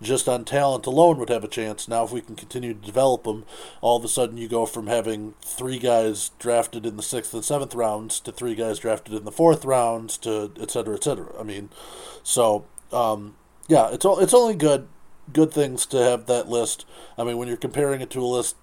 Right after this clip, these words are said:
Minnesota had five players drafted, uh, more than Oklahoma, more than Michigan, more than U S C, more than Texas. That, that, that's not bad company to be in there.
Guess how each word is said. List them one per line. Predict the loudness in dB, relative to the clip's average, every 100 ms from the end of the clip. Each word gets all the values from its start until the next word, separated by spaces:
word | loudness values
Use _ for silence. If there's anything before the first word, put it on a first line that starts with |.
| _ -12
Minnesota | -4 -2 0 2 4
had | 2 2
five | -2 -2
players | -4 -4 -4
drafted, | 0 -2 -2 -16 -20 -18 -18 -12
uh, | -2 -2 -2 -6 -10
more | -2 -2
than | -2
Oklahoma, | -4 0 2 4 2 -6 -20 -18 -18 -20 -20 -12
more | -2 0 2
than | 0 -2 -4 -6
Michigan, | -8 -6 -4 -4 -8 _ _ _ _ -20
more | -8 -4 -2 -2
than | -2 -4 -4 -8
U | -4 -4
S | -4
C, | -2 -2 -2 -10 -20 -20 _
more | -10 -6 -6
than | -6 -10 -10
Texas. | 2 2 4 0 0 -4 -8 -18 -20 -20 _ _ _ -20 -20 -14
That, | -4 -2 0
that, | 0
that's | 0 2
not | 2
bad | 4 4
company | 4 0 0 -4
to | -4
be | -2 -6
in | -6
there. | -14 -18